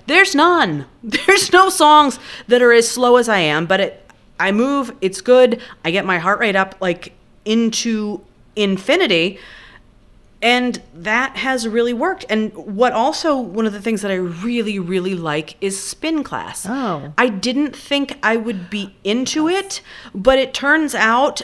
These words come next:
Speaker 1: um, you can be the fattest person in the class and still be at the top of the torque board. I, because I have ballast,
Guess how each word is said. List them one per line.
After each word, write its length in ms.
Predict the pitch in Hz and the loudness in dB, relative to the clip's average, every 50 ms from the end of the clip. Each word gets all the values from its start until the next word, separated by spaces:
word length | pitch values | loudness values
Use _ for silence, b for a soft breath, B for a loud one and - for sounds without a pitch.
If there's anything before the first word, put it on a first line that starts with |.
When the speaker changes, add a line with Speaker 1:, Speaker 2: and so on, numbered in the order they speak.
| - - | -2 0
Speaker 1:
um, 400 | 208 208 202 190 185 180 180 175 185 185 175 | 2 4 4 4 4 2 2 -2 -4 -4 -4
you 160 | 214 277 302 | -4 -4 -4
can 180 | - 381 349 | -2 -2 -2
be 160 | 262 214 233 254 | 0 -2 -4 -6
the 80 | 247 | -6
fattest 540 | 170 - - - 196 190 214 233 226 - - | -10 -10 -4 -2 0 0 0 -2 -6 -10 -10
person 340 | - 226 214 214 - - 220 | -8 -8 -8 -8 -6 -6 -6
in 80 | 196 | -6
the 80 | 196 196 | -6 -6
class 460 | 196 - 220 226 262 285 285 285 - - | -6 -6 -4 -2 -2 -2 -4 -6 -8 -6
and 180 | 214 214 208 | -6 -6 -4
still 280 | 202 - - 240 247 254 | -6 -6 -2 -2 -2 -2
be 180 | 247 240 226 | -2 -4 -4
at 220 | 170 208 - - 175 | -4 -4 -6 -6 -6
the 100 | 220 226 226 | -8 -6 -6
top 380 | - - - 240 240 240 240 - | -8 -6 -2 -2 -2 -2 -2 -4
of 180 | 208 214 196 196 | -6 -4 -4 -6
the 80 | 202 | -8
torque 400 | 196 196 - 233 226 226 226 - | -10 -10 -8 -6 -6 -6 -8 -8
board. 280 | - 190 165 143 131 127 B B B B B B - | -4 0 0 0 0 -4 B B B B B B 2
I, 300 | 208 202 220 262 240 208 196 - _ _ _ _ _ _ _ 226 | 2 2 2 2 -2 -6 -10 -14 _ _ _ _ _ _ _ -6
because 200 | 220 - 214 190 | -4 -2 -2 -2
I 60 | 185 | -2
have 140 | 175 165 160 | -4 -2 -2
ballast, 580 | 180 202 285 330 254 - - - - - - | 0 0 0 -2 -4 -6 -8 -12 -14 -14 -16